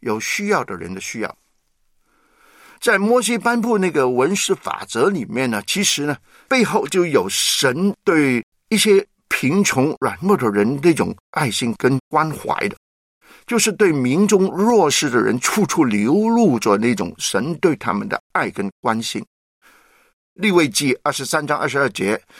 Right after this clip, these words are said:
，“你们在自己的地收割庄稼的时候，不可割尽田的角落，也不可拾取庄稼所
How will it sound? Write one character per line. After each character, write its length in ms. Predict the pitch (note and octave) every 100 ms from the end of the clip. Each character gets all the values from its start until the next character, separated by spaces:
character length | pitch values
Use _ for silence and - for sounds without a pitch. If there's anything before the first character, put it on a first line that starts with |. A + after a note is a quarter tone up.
| - _ _
，“你 140 | F#3+
们 220 | G3 G#3+ A3+
在 160 | A#3
自 240 | G3+ C4 G#3
己 140 | G3
的 100 | G#3+
地 260 | - A#3+ G#3+
收 300 | - A3+ F#3
割 240 | G3+ G3+
庄 340 | G3+ G3 G3 G#3
稼 180 | A3+ D#3+
的 100 | C3+
时 140 | -
候， 100 | A2
不 220 | - F#3+
可 320 | - C#3 A2 - _ _
割 300 | A3 G#3+ G#3
尽 280 | D3+ G#3 B2
田 260 | - - A2+
的 120 | B2+ -
角 220 | - A#2 -
落， 220 | D#3+ D3+ -
也 160 | - C3
不 160 | - G3+
可 180 | B2+
拾 380 | G#2+ - - F#3+
取 220 | - -
庄 320 | G#2 E3+ G3 G3
稼 120 | E3
所 200 | -